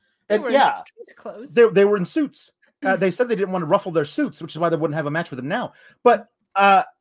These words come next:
Speaker 2: you don't need to protect Tommaso Ciampa, Bron
Speaker 1: Ever.
Speaker 2: Breakker. Tony, Tony D'Angelo's handling that. Like, the Tommaso Ciampa is up on all of his accounts.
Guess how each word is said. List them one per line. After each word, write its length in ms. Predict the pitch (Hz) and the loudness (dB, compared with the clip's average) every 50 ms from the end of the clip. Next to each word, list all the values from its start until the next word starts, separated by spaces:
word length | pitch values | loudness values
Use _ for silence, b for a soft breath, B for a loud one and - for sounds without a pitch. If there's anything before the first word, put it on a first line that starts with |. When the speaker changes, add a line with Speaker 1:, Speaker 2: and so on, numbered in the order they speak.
| - - 139 - _ _ _ - 180 135 - _ _ _ _ - | -18 -18 -18 -18 _ _ _ -16 -16 -16 -16 _ _ _ _ -14
Speaker 2:
you 260 | 247 208 160 190 262 | -10 -2 2 4 6
don't 160 | 311 330 311 | 6 6 6
need 120 | 277 302 285 | 4 2 2
to 80 | 302 | 0
protect 640 | - - 196 - - 277 269 - - _ _ - _ _ _ _ _ _ _ _ _ _ _ _ _ _ _ | 0 -4 -6 -2 0 0 0 0 -2 _ _ -20 _ _ _ _ _ _ _ _ _ _ _ _ _ _ _
Tommaso 340 | - 208 226 247 220 - 202 | -6 -2 0 0 0 0 -2
Ciampa, 560 | - - 262 269 269 185 165 147 98 76 87 _ _ _ - | -2 0 2 2 2 2 -2 -4 -6 -6 -12 _ _ _ -2
Bron 220 | 160 220 247 220 | 0 0 2 4
Speaker 1:
Ever. 180 | 269 262 254 240 | 4 4 4 4
Speaker 2:
Breakker. 380 | 214 190 - 151 123 95 - _ _ _ _ _ _ _ _ _ _ - | 2 -4 -6 -8 -8 -8 -10 _ _ _ _ _ _ _ _ _ _ -6
Tony, 320 | - 226 269 269 262 175 - _ | -2 0 2 2 0 -2 -4 _
Tony 200 | - 262 254 254 | 2 2 2 2
D'Angelo's 540 | 185 175 226 254 294 294 - - 202 170 - | 0 -2 -2 -2 -2 -2 -2 -2 -4 -4 -4
handling 400 | 165 165 156 147 131 123 120 110 | -4 -6 -6 -6 -8 -10 -12 -12
that. 240 | 107 95 78 - _ - | -12 -14 -14 -16 _ -8
Like, 220 | 147 156 147 151 - _ _ _ | -6 -6 -6 -8 -12 _ _ _
the 200 | 156 170 175 170 165 - - - | -2 -2 -2 -2 -4 -6 -8 -4
Tommaso 300 | 185 208 233 233 226 277 | 0 2 2 2 2 0
Ciampa 400 | - 262 247 240 - - 254 233 | 0 2 2 2 2 4 4 4
is 120 | 208 151 | 4 4
up 120 | 214 214 - | 4 2 4
on 120 | 269 226 | 2 2
all 180 | 214 220 214 226 | 4 6 6 6
of 80 | - 220 | 4 2
his 80 | 226 | 0
accounts. 600 | 240 240 - 202 190 196 226 214 - - - _ | -4 -2 -2 0 0 0 -2 -4 -8 -18 -20 _